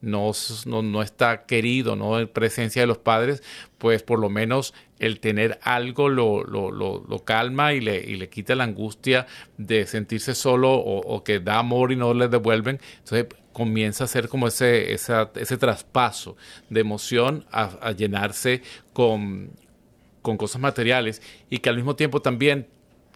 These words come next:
que eso, eso es parte del proceso materialista, es tener los niños obesos que tenemos hoy, no solamente es con las cuestiones de juguetes y juegos, sino con la comida. Si un niño llora, pum, le metemos enseguida la botella de leche,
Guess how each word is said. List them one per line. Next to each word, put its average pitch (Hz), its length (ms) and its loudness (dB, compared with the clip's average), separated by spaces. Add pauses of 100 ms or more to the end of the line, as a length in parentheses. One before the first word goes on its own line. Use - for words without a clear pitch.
que 101 140 0
eso, 120 220 -2
eso 120 160 0
es 113 120 -4
parte 127 460 2
del 117 180 -2
proceso 101 380 -6
materialista, 113 720 0
es 85 80 -10
tener 113 220 -2
los 113 140 0
niños 123 260 0
obesos 113 640 2 (380)
que 127 100 0
tenemos 107 460 -2
hoy, 131 240 2 (220)
no 113 100 -6
solamente 127 420 0
es 139 80 0
con 135 140 -2
las 104 100 -6
cuestiones 113 800 -2
de 113 180 0
juguetes 113 1000 0
y 107 160 -2
juegos, 113 580 0 (200)
sino 123 280 -2
con 113 140 0
la 101 80 -2
comida. 95 500 -8
Si - 160 -8
un 110 40 -2
niño 135 200 0
llora, 156 340 2
pum, 156 140 -6
le 117 100 0
metemos 101 420 -4
enseguida 107 420 -2
la 123 80 2
botella 104 420 0
de 113 60 2
leche, 98 360 -4